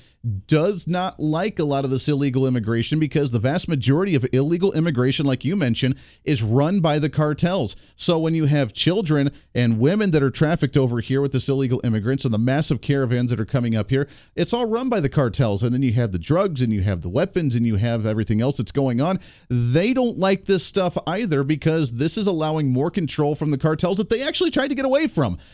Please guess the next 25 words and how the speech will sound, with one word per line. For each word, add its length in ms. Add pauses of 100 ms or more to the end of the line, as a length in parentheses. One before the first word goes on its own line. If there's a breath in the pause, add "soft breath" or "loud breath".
(140 loud breath)
when 140
they 80
come 160
over 180
here 160
to 100
the 100
United 320
States. 320
So 280
it's 160
a, 240
it's 160
an 160
issue 380 (320 loud breath)
not 280
just 260
for 100
the 120
quote 200
unquote 260
evil 260
racist 360
white 240
people 420